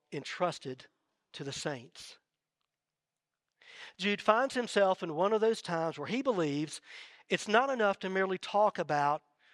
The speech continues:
what he's for. He also feels compelled to state clearly what he and the other apostles are against. Now, apparently, he really doesn't want to spend a lot of valuable ink and time and paper doing this because he says,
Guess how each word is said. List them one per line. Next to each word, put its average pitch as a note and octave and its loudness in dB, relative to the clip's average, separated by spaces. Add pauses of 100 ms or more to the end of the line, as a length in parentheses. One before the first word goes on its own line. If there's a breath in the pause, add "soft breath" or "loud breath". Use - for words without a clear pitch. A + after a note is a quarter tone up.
(120)
what E3 0
he's E3 -6
for. C#3 -6 (1120 soft breath)
He G3+ 4
also A#3+ 6
feels G3+ 2
compelled F3 -2
to F3 -4
state E3 -2
clearly A#3+ -2 (240 loud breath)
what F#3+ 4
he A#3+ 2
and A3+ 2
the G#3 6
other F#3+ -2
apostles E3 -2 (480 soft breath)
are F#3 2
against. F#3 -6 (960 loud breath)
Now, G#3 6
apparently, B3+ 0
he G3 -4
really C4+ 0
doesn't G#3+ 2
want G3 -2
to E3+ 0
spend E3+ -2
a D#3 0
lot E3+ 2
of D3 -4
valuable F3 0 (420 loud breath)
ink G#3 -2
and C3+ -6
time F#3 0
and D3+ -8
paper E3+ -4
doing G3 -2
this D3 0
because - 2
he G3+ -4
says, A#3+ 4